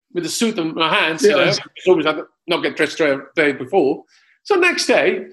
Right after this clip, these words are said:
Speaker 1: I had my suit nice and booted and all shaved and everything ready to go. They were laughing at me at dressing room.
Speaker 2: <laughs>
Speaker 1: Like, Tottenham was laughing at me. You know, Sol Campbell and Teddy Sheringham, that absolutely taking the mickey on me. And he said, "That's the last time I get that suit on," you know?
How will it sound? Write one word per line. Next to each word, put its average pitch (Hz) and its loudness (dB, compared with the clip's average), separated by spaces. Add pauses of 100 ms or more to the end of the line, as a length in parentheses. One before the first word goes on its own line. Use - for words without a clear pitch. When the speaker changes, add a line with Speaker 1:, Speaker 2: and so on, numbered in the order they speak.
(360)
Speaker 1:
I 233 4
had - -2
my 185 0
suit 202 -2
nice 226 2
and 190 -14
booted 175 2
and 180 0
all 196 4
shaved 175 0
and 170 0
everything 160 -2
ready 180 2
to 175 -6
go. 175 2 (960)
They 370 2
were 392 6
laughing 392 4
at 202 0
me 156 2
at 170 -2
dressing 151 0
room. 202 2
Speaker 2:
<laughs> 220 -6 (160)
Speaker 1:
Like, 269 2
Tottenham 214 0 (220)
was 254 2
laughing 269 4
at 170 2
me. 143 0
You 240 0
know, 170 2
Sol 226 2
Campbell 202 2
and 196 -8
Teddy 226 0
Sheringham, 196 2
that 233 2 (100)
absolutely 214 2
taking 226 -2
the 190 4
mickey 233 2
on 139 2
me. 143 4
And 196 6
he 214 2
said, 285 4
"That's 339 2
the 262 4
last 254 4
time 320 4
I - 4
get 185 4
that 151 2
suit 135 0
on," 123 0
you 117 -6
know? 208 0